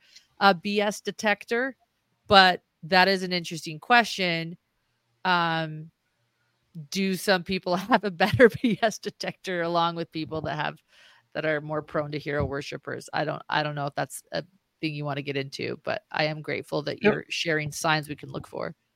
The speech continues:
Speaker 2: It's, it's, this is an age-old question. You know, why are people attracted to cult leaders?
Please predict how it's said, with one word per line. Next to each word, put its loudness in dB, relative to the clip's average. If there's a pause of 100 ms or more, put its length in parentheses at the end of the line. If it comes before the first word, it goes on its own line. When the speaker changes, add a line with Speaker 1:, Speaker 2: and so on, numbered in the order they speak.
(280)
Speaker 2:
It's, 2
it's, 4
this 2
is 4
an 4
age-old 6
question. 0
You -2
know, 2
why 8
are 6
people 2
attracted 2
to -2
cult -2
leaders? -4